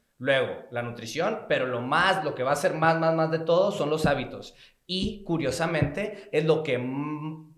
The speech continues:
es donde más apalancado está la versión online.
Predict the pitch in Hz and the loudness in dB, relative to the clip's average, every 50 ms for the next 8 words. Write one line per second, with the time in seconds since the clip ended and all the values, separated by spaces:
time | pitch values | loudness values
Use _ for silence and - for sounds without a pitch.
0 | _ _ _ - 160 160 196 196 180 165 143 143 156 165 180 - 208 - - 175 | _ _ _ -2 0 0 0 0 0 0 0 2 4 4 4 4 2 2 4 4
1 | 151 139 131 123 127 143 143 147 151 147 - - 156 151 156 147 135 - - 147 | 4 2 2 0 0 0 2 2 0 0 0 0 2 4 4 4 4 2 -2 -2
2 | 131 131 127 127 120 117 107 101 - - | -4 -4 -4 -4 -4 -6 -6 -8 -12 -16